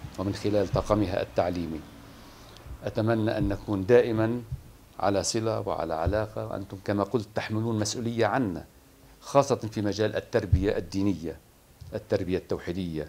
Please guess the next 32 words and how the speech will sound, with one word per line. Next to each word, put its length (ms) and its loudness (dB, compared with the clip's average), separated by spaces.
التي 460 -4
تقومون 440 0
بها، 180 4
وهي 400 8
مسؤولية 680 2
مشيخة 460 -2
العقل 340 0
واللجنة 420 0
الدينية 560 -4
والهيئة 440 -6
الاستشارية. 800 -4
معنا 220 -2
الشيخ 300 -4
منهال 400 0
يعني 240 -2
يمثلكم 680 -4
معنا، 380 0
هو 280 0
مستشارنا. 800 -2
هذه 320 2
هي 100 4
مسؤوليتنا 680 0
في 140 -6
مشيخة 420 -6
العقل، 360 -4
ولكن 400 0
لا 100 4
نستطيع 460 0
القيام 360 0
بها 220 0
بدون 280 -4
مؤسسات. 600 -4